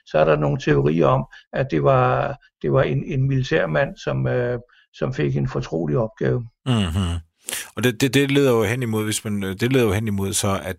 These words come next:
Speaker 2: det er, øh, Marie, der, der er spion.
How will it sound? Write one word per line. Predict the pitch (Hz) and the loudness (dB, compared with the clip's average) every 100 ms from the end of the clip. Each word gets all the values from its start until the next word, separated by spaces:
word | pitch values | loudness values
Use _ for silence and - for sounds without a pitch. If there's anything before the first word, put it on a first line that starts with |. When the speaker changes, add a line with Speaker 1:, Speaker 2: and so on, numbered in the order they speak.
| - | -6
Speaker 2:
det | 101 82 | -4 -2
er, | 87 87 - _ - - - - | -2 -2 -6 _ -20 -20 -20 -8
øh, | 110 95 95 | -2 -2 -2
Marie, | 92 92 107 110 107 | -2 -2 -2 -4 -4
der, | - 87 87 85 - _ _ _ _ | -2 -2 -2 -6 -10 _ _ _ _
der | 92 85 82 80 - | -2 0 -2 -6 -10
er | - 98 | -4 -4
spion. | - 82 | -4 -8